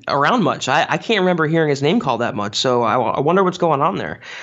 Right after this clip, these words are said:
I know that Will Parks is a boy of Vance Joseph. I mean, even going back to last year, and he, you know, he made a nice play today, but yeah, I thought that he, they were gonna have a big role for Cravens, and he's kind of been a bit player.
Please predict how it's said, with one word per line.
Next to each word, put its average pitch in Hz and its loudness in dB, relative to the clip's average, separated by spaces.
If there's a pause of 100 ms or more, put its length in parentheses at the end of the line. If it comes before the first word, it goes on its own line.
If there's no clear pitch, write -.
(160)
I 160 2
know 190 4
that 202 2
Will 175 2
Parks 175 0
is 147 0
a 143 0
boy 147 2
of 139 -2
Vance 139 0
Joseph. 147 0
I 135 0
mean, 135 0
even 151 0
going 143 2
back 135 2
to 143 -8
last 151 0
year, 135 -2
and 143 -2
he, 139 -2
you 156 0
know, 143 2
he 156 -4
made 156 2
a 147 0
nice 127 0
play 190 2
today, 160 2
but 143 -4
yeah, 156 0 (340)
I 190 0
thought 202 0
that 170 -4
he, 175 2
they 160 2
were 156 0
gonna 151 0
have 151 0
a 139 -4
big 143 0
role 170 2
for 196 -2
Cravens, 143 -2
and 147 -2
he's 151 -2
kind 196 0
of 196 2
been 190 0
a 160 0
bit 156 -2
player. - -4